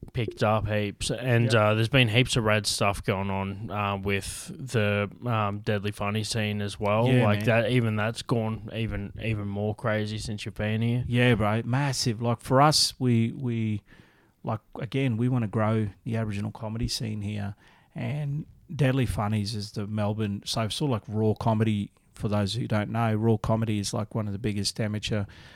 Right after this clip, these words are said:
Speaker 2: stand-up comedy competitions in Australia.
Speaker 1: Mm.
Speaker 2: The Deadly Funnies is that for Aboriginal people.
Speaker 1: Yep.
Speaker 2: And, and we, like, trying to get it, that's where I went through many years ago in two thousand, like, sixteen or something,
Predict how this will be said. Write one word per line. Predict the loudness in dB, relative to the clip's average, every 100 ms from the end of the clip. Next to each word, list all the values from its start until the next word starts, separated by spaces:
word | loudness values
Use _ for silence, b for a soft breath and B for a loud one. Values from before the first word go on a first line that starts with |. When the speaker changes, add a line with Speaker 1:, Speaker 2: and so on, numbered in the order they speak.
| B
Speaker 2:
stand-up | -4 -2 -2 -2
comedy | -2 0 0
competitions | -2 -6 -4 -4 -2 -2 0
in | 0
Australia. | 0 2 4 6 4 2
Speaker 1:
Mm. | 2 2 2
Speaker 2:
The | 4
Deadly | 6 6 4
Funnies | 2 0 0 0
is | -2 -4
that | -4 -6
for | -4 -2 0
Aboriginal | -2 -2 -4 -8
people. | -2 0 0 -2 -10 -10
Speaker 1:
Yep. | 0 0 0 -4
Speaker 2:
And, | 0 4 4 4 0 -4 _ _
and | -2 0 0 -2 -6 -4
we, | 2 4 4 2 -8 _
like, | -4 -2 -2 -4 -6
trying | -2 0 0 -2
to | -4
get | -2 0 0
it, | -2 -6 _
that's | -2 -2 2
where | 4 6
I | 6
went | 6 0
through | -2 -2
many | 0 0
years | 0 -2 -2
ago | -4 -4
in | -2 -4
two | -4 -4
thousand, | -4 -8 -8 -10
like, | -8
sixteen | -6 -6 -8 -6 -2 -2
or | -2
something, | -6 -8 -6 -6